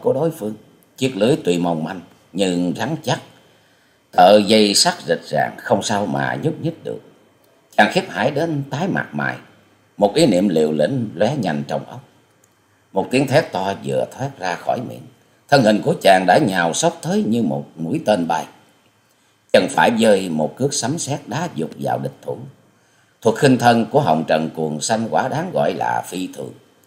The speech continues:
Vừa thấy đối phương nhích động thân hình, gã đã tức tốc nhấc người giọt ra xa bảy tám thước, buông tiếng cười lanh lảnh: <laughs> "Họ Hoa kia, hai tay của mi đã vô dụng rồi, đôi chân cũng khó mà bay. Đừng có mong gì mà sống sót đêm nay ha."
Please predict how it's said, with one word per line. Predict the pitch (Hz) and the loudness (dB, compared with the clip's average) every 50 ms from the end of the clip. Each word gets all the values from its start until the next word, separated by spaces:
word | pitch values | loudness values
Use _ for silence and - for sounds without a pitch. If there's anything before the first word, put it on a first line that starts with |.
| _ _ _ _ _ _ _ | _ _ _ _ _ _ _
Vừa | 110 117 117 | 2 4 4
thấy | - 135 175 | 4 4 6
đối | 170 170 208 220 | 8 8 8 6
phương | 220 143 139 135 139 | 6 4 4 4 4
nhích | 190 - - - | 2 0 0 0
động | 76 82 104 110 | 0 0 0 0
thân | 110 120 120 113 | 0 0 0 0
hình, | 82 76 78 76 76 71 67 - | 0 -2 -2 -2 -2 -6 -6 -6
gã | 76 87 120 127 | -6 -4 -4 -4
đã | 90 85 - 120 - - - _ | -6 -6 -8 -10 -12 -14 -4 _
tức | 139 139 - - | -4 -4 -2 -4
tốc | - 143 - - 156 | -4 -4 -4 -4 -4
nhấc | 135 160 - - - | -4 -4 -4 -4 -6
người | 80 78 73 73 71 64 | -6 -4 -4 -4 -4 -6
giọt | 64 69 69 - - - 78 | -2 -2 -2 -2 -2 -4 -2
ra | 92 90 90 | 0 0 0
xa | - - - 82 80 78 76 76 | 0 -2 -4 -4 -6 -6 -6 -4
bảy | 73 62 64 87 | -4 -4 -4 -4
tám | 104 - 101 98 120 127 - | -6 -6 -8 -8 -8 -8 -8
thước, | 120 143 139 - - _ _ _ _ _ _ _ _ | -8 -8 -8 -10 -14 _ _ _ _ _ _ _ _
buông | 110 117 123 120 123 - | 4 4 6 6 4 4
tiếng | - - 190 214 | 4 2 2 2
cười | - 76 78 73 | 0 -2 -2 -2
lanh | - - 110 104 - | -4 -6 -8 -10 -12
lảnh: | - - - 117 - - _ - 101 104 - | -14 -16 -20 -20 -20 -20 _ 2 2 2 4
<laughs> | 117 117 110 - 110 110 107 110 107 104 - - - - _ - - - - _ | 2 2 4 4 2 2 2 -2 -6 -8 -10 -14 -20 -20 _ -20 -20 -20 -2 _
"Họ | - 117 135 151 156 | 8 10 10 10 10
Hoa | 135 139 143 147 143 139 - | 8 8 8 8 6 6 6
kia, | 147 151 147 139 - - - - - - _ _ _ _ _ _ | 6 8 8 8 6 6 0 -6 -16 -20 _ _ _ _ _ _
hai | - 135 135 123 117 | 4 6 6 6 6
tay | 107 - 127 120 - | 6 6 6 6 6
của | 147 170 | 4 4
mi | 151 135 127 120 | 6 6 6 6
đã | 104 135 156 117 | 6 4 6 6
vô | 127 143 135 123 98 | 8 8 8 6 6
dụng | 87 95 120 123 | 4 2 2 2
rồi, | 92 78 69 - - - _ _ _ _ - | 0 -2 -6 -6 -8 -14 _ _ _ _ 6
đôi | - 135 - - | 6 6 8 8
chân | - 127 98 - | 6 4 4 4
cũng | - 120 143 | 0 -2 -2
khó | - - 196 247 269 | 6 8 8 8 8
mà | - 98 82 73 | 6 4 0 0
bay. | 78 98 98 82 - - - - _ _ _ _ _ _ | 4 4 4 4 2 -4 -14 -20 _ _ _ _ _ _
Đừng | - 135 147 143 | 6 6 8 8
có | 165 165 | 8 8
mong | 170 180 190 196 160 120 | 10 8 8 8 6 4
gì | 123 117 117 | 4 4 4
mà | 110 107 104 101 95 | 4 4 4 4 4
sống | - - 202 262 262 | 4 6 6 6 6
sót | - 233 269 262 254 | 6 6 6 8 8
đêm | 262 - 117 117 | 8 8 8 6
nay | 120 120 98 | 4 4 4
ha." | - - 180 - - | 4 2 2 2 0